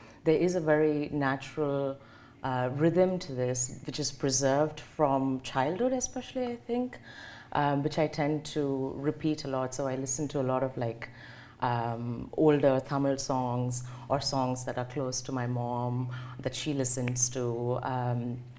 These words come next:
just to replicate a specific type of atmosphere.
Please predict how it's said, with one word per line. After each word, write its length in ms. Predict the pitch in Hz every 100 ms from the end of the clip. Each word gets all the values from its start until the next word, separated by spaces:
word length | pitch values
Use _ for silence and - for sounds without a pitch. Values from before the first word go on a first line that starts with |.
| - - - 165
just 220 | 175 -
to 60 | 185
replicate 680 | 151 151 151 - 143 139
a 100 | -
specific 640 | 135 - - 139 139 139 -
type 300 | 135 135 143
of 120 | 127
atmosphere. 840 | 123 139 135 131 - 190 208 247